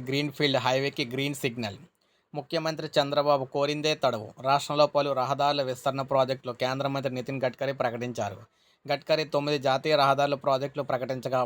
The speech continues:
వాటిలో ఎనిమిది ప్రాజెక్టులు అంచనా వ్యయం ఇరవై ఐదు వేల, దాదాపు ఇరవై ఆరు వేల కోట్లు. హైదరాబాద్ విజయవాడ గ్రీన్‌ఫీల్డ్ హైవే ప్రాజెక్టు గడ్కరీ గ్రీన్ సిగ్నల్ ఇచ్చారు. దీనికి ముందు రాష్ట్రంలో జాతీయ రహదారులపై గంటన్నర పాటు జరిగిన సమీక్షలో తొమ్మిది ప్రాజెక్టుల గురించి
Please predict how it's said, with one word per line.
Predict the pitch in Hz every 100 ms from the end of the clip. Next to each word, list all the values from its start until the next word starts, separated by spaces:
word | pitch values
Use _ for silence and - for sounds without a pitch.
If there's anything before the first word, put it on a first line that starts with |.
| 123
వాటిలో | 131 135 143
ఎనిమిది | 135 135 135
ప్రాజెక్టులు | 131 127 135 143 123
అంచనా | 120 131 131
వ్యయం | 123 135 139
ఇరవై | 127 127
ఐదు | 123 120
వేల, | 123 123
దాదాపు | 113 120 135 139
ఇరవై | 123 123
ఆరు | 113
వేల | 120 131
కోట్లు. | 127 113 - - _ _ _
హైదరాబాద్ | 147 151 160 156 160 131
విజయవాడ | 135 143 139 139 135
గ్రీన్‌ఫీల్డ్ | 131 139 131 139 135
హైవే | 127 123 110
ప్రాజెక్టు | 131 131 135 135 131
గడ్కరీ | 123 113 131 127
గ్రీన్ | 120 127 127
సిగ్నల్ | 120 123 113
ఇచ్చారు. | - 104 107 - _ _ -
దీనికి | 139 156 156 135
ముందు | 135 156 139
రాష్ట్రంలో | 127 131 143 143
జాతీయ | 127 127 147 143
రహదారులపై | 127 127 131 131 135 123
గంటన్నర | 123 127 127
పాటు | 127 127 131 131
జరిగిన | 127 127 127
సమీక్షలో | 117 117 117 143 131 139 151
తొమ్మిది | 131 135
ప్రాజెక్టుల | 131 131 131 135 139 131
గురించి | 131